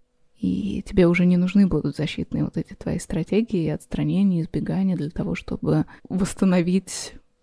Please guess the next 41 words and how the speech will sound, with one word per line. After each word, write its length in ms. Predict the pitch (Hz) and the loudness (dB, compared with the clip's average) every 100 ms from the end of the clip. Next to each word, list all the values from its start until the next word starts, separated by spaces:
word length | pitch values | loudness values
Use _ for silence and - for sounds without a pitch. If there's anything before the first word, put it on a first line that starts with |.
| 269 | -8
свои 340 | - 180 165 | -4 -2 -2
права, 520 | 170 170 160 180 185 180 | 0 -2 2 2 2 0
для 160 | 165 | -4
того, 260 | - - 175 | -6 -8 -8
чтобы 680 | - - - - 147 156 - _ _ _ - | -8 -8 -6 -4 0 0 -2 _ _ _ 0
дать 240 | 185 185 | 2 2
себе 200 | - 170 | 0 -2
возможность 520 | 170 165 170 175 170 | 0 0 0 0 -2
проявляться 600 | - 170 170 175 180 - | 0 0 2 2 0 -2
открыто, 560 | 190 - - 170 - 165 | -8 -8 -6 -6 -4 -4
да, 180 | - 180 | -2 -2
для 120 | 170 | -2
того, 160 | - 165 | -6 -8
чтобы 220 | - - | -6 -6
защитить 380 | 165 - 190 - | -6 -2 -2 -2
себя 480 | - - 190 180 | -8 -4 -2 -2
или 120 | 180 175 | -2 -4
свои 220 | - 170 | -4 -6
интересы, 840 | - 170 180 180 - - 170 175 - _ _ - | -2 2 4 2 0 -4 -2 -4 -8 _ _ -6
или 180 | 175 170 | -2 0
просто 760 | - 180 185 - 170 165 - - _ | 2 2 2 -4 -2 0 -2 -4 _
сделать 280 | - 185 180 | 0 0 0
какую-то 280 | - 190 170 | -4 -4 0
глупость, 600 | 170 226 - - - - | 2 2 2 -4 -6 -10
потому 200 | 185 170 | -6 -4
что 160 | 180 | -2
ты 180 | - 214 | 2 2
станешь 480 | - 185 160 170 - | 2 0 -2 -6 -8
со 100 | - | -4
временем, 580 | 185 190 214 208 185 170 | 0 4 4 4 2 0
да, 180 | 170 196 | -2 -2
тем 200 | 175 175 | -4 -6
человеком, 540 | - 160 180 214 185 | -4 -2 0 0 -2
тем 200 | - 175 | -2 -2
здоровым 360 | 170 185 185 180 | 0 0 0 -2
взрослым, 400 | 175 190 - 165 | -2 -2 -4 -6
который 520 | - - - - 185 - | -8 -8 -6 -6 -8 -8
сможет 380 | 180 156 - | -6 -6 -8
остановить 480 | - - 170 156 - | -10 -6 -4 -4 -8
эти 160 | 151 - | -10 -10
голоса. 520 | - - - - | -10 -12 -12 -12